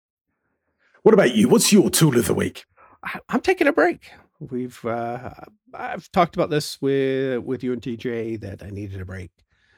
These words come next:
Speaker 2: So I decided to, we've got Easter weekend coming up. I decided to extend it. Took yesterday off, taking today off. Kinda makes a five-day sort of break for me. And yesterday was absolutely lovely.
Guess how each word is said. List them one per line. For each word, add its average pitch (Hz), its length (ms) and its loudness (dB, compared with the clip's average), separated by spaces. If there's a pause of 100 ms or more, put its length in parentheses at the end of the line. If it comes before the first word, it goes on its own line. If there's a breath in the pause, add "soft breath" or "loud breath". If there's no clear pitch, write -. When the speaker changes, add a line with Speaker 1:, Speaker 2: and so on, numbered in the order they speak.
(160)
Speaker 2:
So 139 460 0
I 151 180 -2
decided 143 560 -4
to, 127 380 0
we've 143 160 -4
got 127 140 -2
Easter 131 260 -4
weekend 139 320 -4
coming 139 240 -8
up. 143 160 -10
I 110 80 -6
decided 107 420 -10
to - 100 -14
extend 139 520 -8
it. 135 180 0 (460 soft breath)
Took - 200 0
yesterday 151 380 6
off, 139 280 4
taking 135 240 -4
today 120 300 -4
off. 120 320 -6
Kinda 311 180 -4
makes - 200 -6
a 120 140 -4
five-day 107 680 -4
sort 110 260 -4
of 104 100 -8
break 107 520 -4 (520 soft breath)
for 139 300 6
me. 143 380 8
And 160 400 8
yesterday 160 420 4
was 165 160 4 (140)
absolutely 160 560 4
lovely. 139 440 6